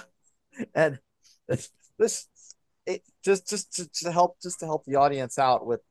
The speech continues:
how bad these two games have been. The week one game where Dallas won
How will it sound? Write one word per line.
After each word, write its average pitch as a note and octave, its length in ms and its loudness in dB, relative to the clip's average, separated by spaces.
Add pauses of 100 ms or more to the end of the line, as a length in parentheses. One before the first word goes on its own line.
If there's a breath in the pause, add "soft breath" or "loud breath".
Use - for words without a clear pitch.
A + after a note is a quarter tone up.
how C#3 280 4
bad E3 460 4
these E3 160 -8
two F3 160 -12
games D#3 280 -10
have D3+ 160 -12
been. D3 240 -6 (260)
The C3 60 -6
week D3 240 -6
one C#3+ 240 -4
game C#3+ 260 -6
where C3 140 -8 (120)
Dallas B2 240 -2
won G#2+ 140 -16